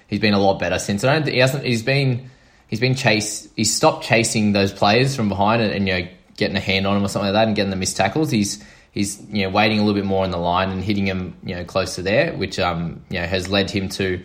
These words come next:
have some base stats around that fifty over the first, over the last couple of weeks, and then got the try as well for sixty-eight. So, you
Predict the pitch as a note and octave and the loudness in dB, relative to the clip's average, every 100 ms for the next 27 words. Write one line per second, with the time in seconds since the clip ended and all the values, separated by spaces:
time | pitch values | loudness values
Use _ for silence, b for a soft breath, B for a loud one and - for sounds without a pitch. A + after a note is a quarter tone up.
0 | B B B G2+ F#2+ - G2+ G2 F#2+ - | B B B 0 0 0 2 2 0 0
1 | F#2+ - G#2 G2+ F#2+ - C3 G3+ F3 B2 | -2 0 0 0 0 -4 -2 0 0 0
2 | A#2 B2+ A#2+ A#2+ A#2 A#2 A#2 - C3+ A#2 | -2 0 0 0 0 4 4 2 -2 0
3 | A#2 G3 - - F#2+ F#2+ F#2 - F2+ - | 2 2 -2 -6 -2 -2 -4 -6 -6 0
4 | F2 F2+ E2+ F#2 F2+ F#2+ - G2+ - F#2 | 2 0 -2 -4 -4 -8 -10 -10 -8 -4
5 | F2 - - G2 | -4 -4 0 0